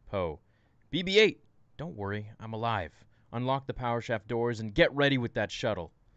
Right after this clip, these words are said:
B B eight detaches his com-, his scomp link and speeds down the corridor. A trio of space gray merch troopers,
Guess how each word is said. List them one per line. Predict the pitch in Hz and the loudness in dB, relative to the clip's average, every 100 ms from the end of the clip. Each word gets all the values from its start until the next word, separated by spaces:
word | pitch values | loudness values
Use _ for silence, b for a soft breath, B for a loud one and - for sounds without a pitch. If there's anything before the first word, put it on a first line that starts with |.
| b b b b _ _ _ _ _ - | b b b b _ _ _ _ _ -10
B | 127 | -6
B | 113 113 | -4 -2
eight | 110 113 - - - | -2 -4 -8 -20 -14
detaches | 110 - 101 - 98 | -12 -6 -6 -4 -8
his | 101 - | -8 -8
com-, | - 104 - | -6 -6 -8
his | 107 - | -12 -12
scomp | - 113 110 - | -6 -4 -4 -6
link | 107 101 95 | -6 -6 -10
and | - | -14
speeds | - 110 95 | -12 -14 -10
down | 95 92 | -6 -6
the | 87 | -8
corridor. | - 92 85 80 76 71 - - - _ _ b b b b b - - _ - - _ - _ _ _ _ - | -10 -8 -8 -8 -12 -14 -20 -20 -20 _ _ b b b b b -20 -20 _ -20 -20 _ -20 _ _ _ _ -12
A | 117 | -8
trio | 190 208 | -2 0
of | 139 | 0
space | - 139 143 - | -2 -2 -2 -4
gray | 127 123 120 | -4 -2 -2
merch | 113 127 160 - | -2 -4 -4 -10
troopers, | - 101 82 85 82 - | -10 -8 -6 -6 -6 -10